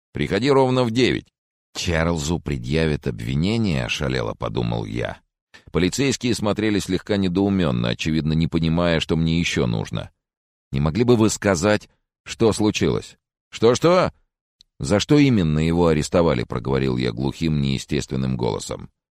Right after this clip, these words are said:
«Дорожный патруль остановил его на Дипкилл-роуд». Седовласый словно зачитывал протокол. «Он находился в состоянии опьянения, согласился пройти тест на алкоголь, который показал положительный результат.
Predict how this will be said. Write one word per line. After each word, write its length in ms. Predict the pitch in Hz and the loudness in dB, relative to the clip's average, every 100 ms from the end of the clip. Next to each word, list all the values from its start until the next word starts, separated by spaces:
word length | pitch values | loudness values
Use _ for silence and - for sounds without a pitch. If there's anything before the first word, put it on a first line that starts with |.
| _ _ _ - | _ _ _ -8
«Дорожный 500 | - 95 147 110 123 | 0 4 4 2 2
патруль 440 | 117 117 135 135 | 2 2 2 2
остановил 540 | 98 - 95 101 113 104 | 2 0 0 2 2 2
его 200 | 95 92 | 2 2
на 140 | 87 | 2
Дипкилл-роуд». 840 | 82 95 - 90 90 92 65 - - _ _ - | 0 -2 0 2 4 4 2 -2 -16 _ _ -12
Седовласый 680 | - 73 80 90 92 - 69 | -6 0 2 2 2 0 -4
словно 380 | 80 78 76 | -2 0 0
зачитывал 580 | 65 76 - 82 71 71 | 0 -2 -2 -2 0 -2
протокол. 640 | - 69 71 - 60 50 - _ _ _ _ - | -2 -4 -4 -4 -4 -4 -10 _ _ _ _ -2
«Он 200 | 104 131 | 0 0
находился 640 | 135 127 139 165 120 104 | 2 2 2 0 0 -2
в 40 | |
состоянии 560 | 92 95 117 123 127 117 | -2 -2 2 2 2 0
опьянения, 720 | 101 78 104 92 71 58 55 | 0 0 0 0 0 -2 -4
согласился 680 | - 85 107 110 160 170 123 | -4 -2 0 2 0 0 0
пройти 400 | 104 98 92 127 | 0 0 0 -4
тест 380 | - 120 110 - | 0 2 2 0
на 120 | 101 | 2
алкоголь, 580 | 98 90 98 80 76 60 | 2 2 0 0 -2 0
который 360 | - 78 95 87 | -2 0 0 0
показал 560 | 87 92 87 113 113 | 0 0 2 2 2
положительный 760 | 82 82 73 85 90 85 80 76 | 2 0 0 0 -2 0 0 0
результат. 640 | 73 67 67 - 53 - | 0 -2 -4 -2 -4 -6